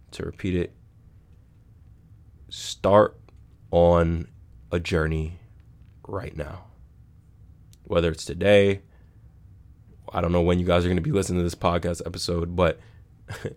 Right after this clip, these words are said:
today or tomorrow, set out on a journey, whether it's a high level goal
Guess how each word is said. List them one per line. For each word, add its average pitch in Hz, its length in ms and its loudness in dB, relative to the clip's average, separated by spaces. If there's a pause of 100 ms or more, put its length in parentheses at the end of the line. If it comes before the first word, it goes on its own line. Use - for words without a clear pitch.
(1300)
today 101 600 6
or 95 200 -4
tomorrow, 85 640 0 (1500)
set 104 300 6
out 87 320 4
on 82 440 2 (680)
a - 60 -6
journey, 82 480 -6 (840)
whether 87 240 0
it's 85 100 -6
a - 40 -14
high 90 200 -2
level 90 220 -2
goal 87 400 -2